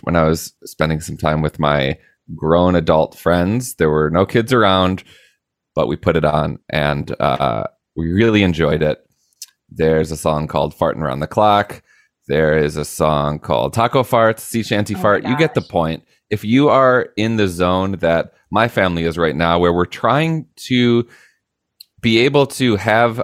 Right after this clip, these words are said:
Speaker 1: honest, uh, and open and sometimes comedic conversations about farting and pooping, like, we don't, we don't want, um, to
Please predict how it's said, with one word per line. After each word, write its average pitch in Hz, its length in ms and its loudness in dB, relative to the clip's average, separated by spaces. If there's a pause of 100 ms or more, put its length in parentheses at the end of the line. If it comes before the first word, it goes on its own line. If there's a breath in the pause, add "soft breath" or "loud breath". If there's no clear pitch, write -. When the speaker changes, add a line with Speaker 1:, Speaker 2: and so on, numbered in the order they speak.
Speaker 1:
honest, 110 640 0
uh, 92 320 4 (100)
and 82 160 -2
open 113 400 0
and 107 140 -2
sometimes 104 520 -2 (480 soft breath)
comedic 120 320 0
conversations 110 720 0
about 135 280 0
farting 143 500 0
and 135 160 -6
pooping, 147 480 -2 (220 soft breath)
like, - 160 -4
we 101 60 0
don't, 110 360 0 (120)
we 101 120 0
don't 113 220 0
want, 101 340 0 (300)
um, 90 440 0 (500 soft breath)
to 87 640 0